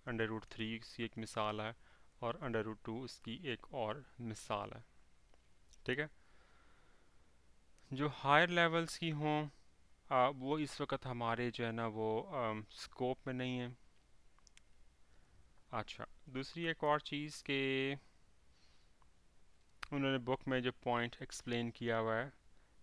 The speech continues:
कि जैसे ये एक फ़र्ज़ करें अलजबरी जुमला लिखा हुआ, या इसकी एक और मिसाल समझ लें कि ये दी हुई बुक में उन्होंने। अब इनमें देखें दोनों में क्या है कि दोनों में दो रकमें हैं ना,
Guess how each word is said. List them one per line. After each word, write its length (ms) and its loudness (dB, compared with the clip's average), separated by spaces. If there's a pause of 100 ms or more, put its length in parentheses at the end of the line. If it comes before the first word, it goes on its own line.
कि 480 0 (420)
जैसे 320 -2
ये 400 -6
एक 100 -10
फ़र्ज़ 340 -2
करें 180 0
अलजबरी 440 2
जुमला 300 -2
लिखा 280 -6
हुआ, 260 -6 (2500)
या 280 2
इसकी 360 -6
एक 180 -2
और 160 4
मिसाल 460 -2
समझ 420 -4
लें 200 -4
कि 500 -4 (360)
ये 180 -4
दी 180 -8
हुई 80 -4
बुक 200 -8 (100)
में 60 -6
उन्होंने। 320 -10 (1200)
अब 140 -2
इनमें 300 0
देखें 400 0
दोनों 280 0
में 160 0
क्या 260 6
है 220 0
कि 140 -2
दोनों 280 0
में 220 0
दो 200 2
रकमें 360 0
हैं 100 2
ना, 200 -2